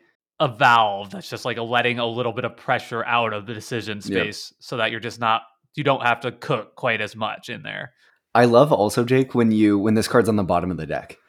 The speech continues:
Speaker 2: So
Speaker 1: Yeah.
Speaker 2: it gets down to the final three and you're sort of like, "Ugh, what is it gonna be?" There's this tense fifty fifty for a piece and then maybe you get to place them all.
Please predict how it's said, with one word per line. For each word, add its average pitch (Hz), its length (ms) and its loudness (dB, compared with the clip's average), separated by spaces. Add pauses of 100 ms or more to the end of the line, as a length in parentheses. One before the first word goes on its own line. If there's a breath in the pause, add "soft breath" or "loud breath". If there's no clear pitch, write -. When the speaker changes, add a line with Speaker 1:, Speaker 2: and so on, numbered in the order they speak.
(180)
Speaker 2:
So - 140 2
Speaker 1:
Yeah. 127 140 6
Speaker 2:
it - 20 4
gets 123 180 2
down 107 320 2
to 135 120 -2
the 120 80 2
final 107 340 2
three 101 320 -2
and 113 80 2
you're 107 80 0
sort 107 160 -4
of 92 80 -6
like, - 260 -6
"Ugh, 240 500 -6
what 151 260 2
is 160 160 0
it 175 60 -2
gonna 185 220 2
be?" 214 360 0
There's 190 240 -2
this 151 100 -2
tense 165 320 2
fifty 165 300 0
fifty 156 280 -2
for 147 160 0
a 127 60 0
piece 139 260 2
and 131 80 -4
then 120 140 0
maybe 113 200 2
you 123 100 2
get 131 100 0
to - 80 -12
place 131 220 0
them 151 100 0
all. 151 260 -4